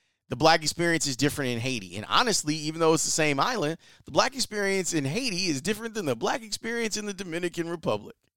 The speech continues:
The black experience in Puerto Rico, when I talk about Roberto Clemente being unapologetically black and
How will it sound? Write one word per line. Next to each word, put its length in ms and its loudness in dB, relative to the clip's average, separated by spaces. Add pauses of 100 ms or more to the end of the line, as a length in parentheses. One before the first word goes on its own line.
(1600)
The 80 -6
black 300 4
experience 640 -2
in 120 -4
Puerto 280 -6
Rico, 540 -6 (300)
when 140 -2
I 100 6
talk 300 8
about 340 6
Roberto 420 0
Clemente 680 -2 (380)
being 600 -4 (720)
unapologetically 1120 6
black 520 4 (220)
and 160 -2